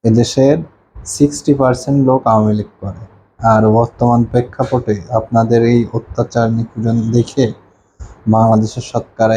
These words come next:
এইটটি পার্সেন্ট লোক এখন আওয়ামী লীগকে সমর্থন করে। তো যে দলটির কর্মী বাহিনী আছে ষাট পার্সেন্ট মোট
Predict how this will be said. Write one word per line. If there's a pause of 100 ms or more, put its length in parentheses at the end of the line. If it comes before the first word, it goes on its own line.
এইটটি
পার্সেন্ট
লোক (100)
এখন
আওয়ামী
লীগকে (100)
সমর্থন (120)
করে। (840)
তো (640)
যে (140)
দলটির (460)
কর্মী
বাহিনী (100)
আছে (1400)
ষাট (560)
পার্সেন্ট (400)
মোট